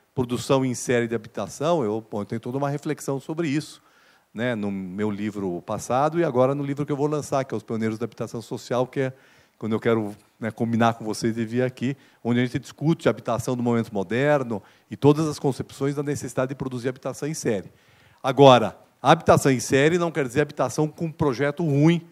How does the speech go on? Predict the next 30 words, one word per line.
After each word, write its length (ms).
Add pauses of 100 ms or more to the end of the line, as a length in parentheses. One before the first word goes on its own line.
(240)
habitação 420
em 60
série 260
não 140
quer 120
dizer 220
projeto 560
com 260
habitação 520
mal 180
localizada, 760 (460)
né? 160
E 60
aí, 320
então, 480 (280)
nós 200
vamos 220
ter 360
uma 240
discussão 480
que 160
é 60
importante, 720 (420)
né, 160
que 160
são 140
as 100
diretrizes 920
pra 160
habitação 720